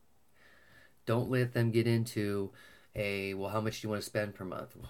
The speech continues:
How can much, how much can you spend per month? How much can you spend per month?" 'Cause they'll be driving you to that, and then the, what they, they'll be doing is trying to maximize that,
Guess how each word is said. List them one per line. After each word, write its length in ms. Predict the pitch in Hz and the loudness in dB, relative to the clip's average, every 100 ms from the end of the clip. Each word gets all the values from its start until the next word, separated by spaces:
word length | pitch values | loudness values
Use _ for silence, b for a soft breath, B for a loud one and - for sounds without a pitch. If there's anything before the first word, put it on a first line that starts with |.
| - | -16
How 140 | - 113 | -4 -4
can 120 | 113 | -2
much, 160 | 104 107 | -6 -6
how 140 | 110 | -6
much 160 | 110 - | -6 -6
can 100 | 104 | -10
you 80 | |
spend 300 | 90 - 101 | -6 -6 -6
per 100 | 95 | -8
month? 240 | 87 87 - | -10 -10 -8
How 80 | 101 | -8
much 180 | 101 | -8
can 140 | - 101 | -8 -8
you 80 | 90 | -6
spend 300 | - 95 87 | -6 -6 -8
per 100 | 90 | -10
month?" 340 | 78 - - - B B B | -10 -12 -18 -20 B B B
'Cause 80 | - | -6
they'll 100 | 104 | -4
be 80 | 107 | -4
driving 400 | - 110 110 110 | 2 4 4 2
you 80 | 101 | -2
to 240 | - 117 | 4 6
that, 360 | 113 92 101 - B B B | 6 4 2 0 B B B
and 140 | 107 | -2
then 160 | 110 107 | 0 2
the, 80 | 110 | 2
what 220 | 117 117 | 2 2
they, 80 | 110 | 0
they'll 420 | 104 90 101 101 | 0 -2 -2 0
be 100 | 107 | 2
doing 300 | 113 117 101 | 6 6 4
is 80 | 95 | 0
trying 200 | 110 101 | -2 -2
to 60 | |
maximize 720 | 98 104 113 - 101 90 92 95 | 2 2 2 -2 -2 -2 -2 -4
that, 360 | 87 104 - | -2 -2 -4